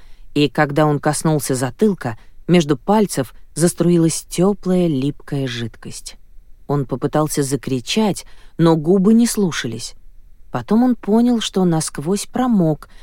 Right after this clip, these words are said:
и это течет не только кровь. Он шагнул вперед,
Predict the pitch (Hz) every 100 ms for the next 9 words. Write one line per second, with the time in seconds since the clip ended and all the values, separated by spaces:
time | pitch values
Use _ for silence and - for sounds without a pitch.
0 | - - 156 170 226 214 208 196 202 208
1 | 214 - 180 196 - - 196 143 117 -
2 | - - - - - - 147 139 147 131
3 | 143 127 - - 120 160 -